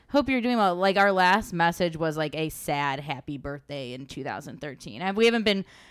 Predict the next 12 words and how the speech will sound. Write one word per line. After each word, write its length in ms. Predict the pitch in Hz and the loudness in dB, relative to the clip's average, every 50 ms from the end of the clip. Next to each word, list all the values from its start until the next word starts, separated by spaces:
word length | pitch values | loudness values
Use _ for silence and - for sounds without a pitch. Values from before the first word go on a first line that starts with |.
| _ - | _ 0
we're 120 | 202 208 | 2 4
best 180 | 202 202 196 190 | 4 4 4 2
friends 120 | 214 196 185 | 0 -4 -4
from, 80 | 185 175 | -4 -4
like, 140 | 170 165 - - _ | -4 -6 -8 -8 _
freshman 340 | - 175 160 160 - 180 175 | 0 2 2 2 0 -4 -6
year 80 | 170 160 | -4 -4
of 60 | 160 | -2
high 100 | 156 151 | -4 -4
school 260 | 151 - - 165 160 | -4 -2 -2 -2 -2
to, 500 | 156 - - 165 160 160 160 156 156 156 - _ _ _ _ _ _ - - _ _ _ - | -2 -2 0 0 2 2 2 2 2 0 -2 _ _ _ _ _ _ -20 -20 _ _ _ -4
uh, 680 | - 165 160 156 156 156 156 156 151 156 151 143 131 | -2 0 0 0 -2 -2 -4 -4 -4 -4 -6 -6 -8